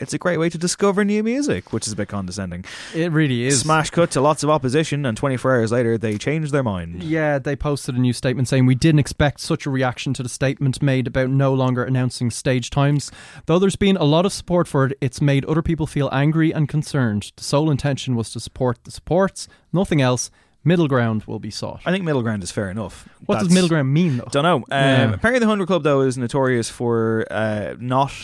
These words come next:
Speaker 1: announcing who the support acts even are.
Speaker 2: <laughs>
Speaker 1: And also, their times are, are, are different, I was reading. Like, like, some gigs can start at, like, seven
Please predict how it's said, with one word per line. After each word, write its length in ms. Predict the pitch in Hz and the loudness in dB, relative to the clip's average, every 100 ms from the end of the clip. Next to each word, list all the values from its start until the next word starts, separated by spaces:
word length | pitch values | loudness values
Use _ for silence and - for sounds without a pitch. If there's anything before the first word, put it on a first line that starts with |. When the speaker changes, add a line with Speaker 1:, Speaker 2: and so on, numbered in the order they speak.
| - | -12
Speaker 1:
announcing 540 | 127 113 104 - 101 95 | -6 -6 -6 -6 -6 -6
who 140 | 110 | -6
the 100 | 101 | -8
support 240 | - 110 | -6 -4
acts 180 | 98 - | -4 -6
even 160 | 92 85 - | -10 -10 -8
are. 360 | 120 - - - _ - | -8 -8 -12 -16 _ -18
Speaker 2:
<laughs> 80 | 880 - - _ | -18 -18 -20 _
Speaker 1:
And 260 | 123 113 113 | -2 -2 -2
also, 600 | 127 131 - 120 110 107 | 0 0 2 2 2 0
their 300 | - 113 110 | -2 -2 -4
times 580 | - - 123 151 175 180 | -8 -6 -2 0 0 0
are, 120 | 180 - | -2 0
are, 180 | 180 | -2
are 60 | 120 | 0
different, 300 | 170 180 180 | -2 -2 0
I 60 | 170 | 2
was 120 | 170 | 2
reading. 260 | 180 175 | 2 0
Like, 200 | 156 104 | 0 -2
like, 140 | 95 107 | -4 -4
some 200 | 131 120 | -4 -2
gigs 240 | 113 98 | -2 -4
can 180 | - 113 | -8 -8
start 440 | - - 117 117 | -4 -2 -2 -2
at, 80 | 120 | -6
like, 180 | 90 87 | -10 -10
seven 480 | - 92 - - | -10 -10 -12 -18